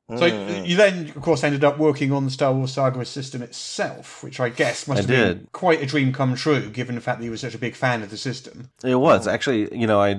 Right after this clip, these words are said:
Speaker 3: I'd been doing the, um, the, I'd been doing the site for a while, and I had a pretty good relationship with people who worked at Wizards. Um, like, I, I had already developed a relationship with, like, J D Weicker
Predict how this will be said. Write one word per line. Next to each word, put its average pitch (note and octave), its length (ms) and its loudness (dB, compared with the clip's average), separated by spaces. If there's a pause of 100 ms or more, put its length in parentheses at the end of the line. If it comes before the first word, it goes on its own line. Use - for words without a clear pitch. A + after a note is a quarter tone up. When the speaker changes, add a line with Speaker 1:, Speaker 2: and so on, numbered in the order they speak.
(120)
Speaker 3:
I'd G#2 160 -2
been G#2 160 0
doing C#3+ 300 -2
the, F2+ 500 0
um, F2 540 -2 (140)
the, G2+ 300 -2
I'd G2 100 -2
been A2 140 0
doing B2+ 160 -2
the B2 80 -6
site G#2+ 180 -2
for A2+ 120 0
a G#2 60 4
while, F2+ 500 2
and F#2+ 160 -2
I G2+ 60 2
had E3 180 -2
a G3+ 40 0
pretty F#3 200 -4
good D3 100 -2
relationship G2+ 720 -2
with F2 420 0 (460)
people A#2 300 0
who G#2 160 0
worked G2 320 0
at F2+ 240 -2
Wizards. F2 560 -4
Um, F2 560 -4
like, F#2 180 -4
I, G2 120 2
I G2 160 0
had G2 100 0
already G2 200 2
developed F2+ 380 -2
a G2 40 -4
relationship F2+ 540 -2
with, E2+ 140 -2
like, E2+ 160 -4
J F#2 160 -2
D F2 100 -2
Weicker G#2 640 0